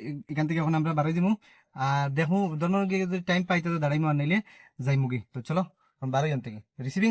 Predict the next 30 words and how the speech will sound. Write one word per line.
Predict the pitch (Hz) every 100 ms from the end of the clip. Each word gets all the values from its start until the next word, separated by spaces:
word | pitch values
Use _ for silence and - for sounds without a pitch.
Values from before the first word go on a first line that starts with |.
| 214
লওয়া | 185 165
বাকি | 160
আছে, | 156 147
এখন | 147 127
রিসিভিং | 156 170 156
আইতে | 151
এরপরে | 143 139 131
বাড়াইতাম। | 113 107 104 _ _ _ _ 131
এই | 135
রিসিভিং | 135 147 165
লইয়া | 160 156
আই, | 160 180 -
টাকা | 147 165
আইলে | 143 151
এরপরে | 135 135
নিবো। | 123 107 - _ _ -
বাই | 226 254
বাই | 339 339 320
কৈলাসহর, | 320 311 - 294 277 254 240 226 208 190 170 156 147 - _ _ -
আজকে | 202 247 247
লাগি | 247 220
শেষ। | 220 247 - _ _ _ _ _ _ - 196
এখন | 226 233
যেমনি | 240 240
ধর্মনগর, | 254 262 254 269 254
ধর্মনগর | 233 240 247 240
গিয়ে | 240
স্নান | 208 220
টান | 240 233
করিয়া | 240 254